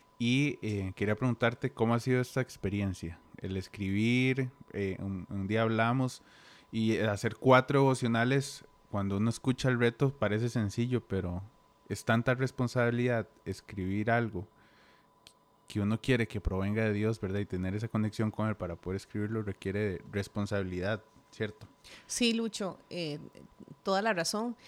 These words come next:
Speaker 2: Cuando, cuando uno tiene que escribir, pues, eh, tiene que ponerse la mano también en el corazón a ver qué, qué es el,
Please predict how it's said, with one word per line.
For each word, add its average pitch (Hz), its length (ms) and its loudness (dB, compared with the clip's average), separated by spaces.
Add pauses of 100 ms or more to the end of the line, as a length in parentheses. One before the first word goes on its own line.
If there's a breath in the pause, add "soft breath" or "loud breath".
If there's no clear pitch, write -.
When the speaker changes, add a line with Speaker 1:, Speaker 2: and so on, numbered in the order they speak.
(880 loud breath)
Speaker 2:
Cuando, 185 880 2 (300)
cuando 180 320 0
uno 185 240 -2
tiene 220 300 -4
que - 160 -4
escribir, 214 600 -4
pues, - 460 -4 (160)
eh, 147 540 -6 (1120 loud breath)
tiene 190 180 -4
que 233 80 -6
ponerse 190 380 -2
la 208 100 2
mano 175 240 -2
también 160 300 -2
en 185 60 -2
el 214 80 -4
corazón 180 500 -4
a 175 60 -2
ver 156 180 -4
qué, 202 440 -4 (380 loud breath)
qué 226 480 0
es 220 180 -4
el, 185 360 -4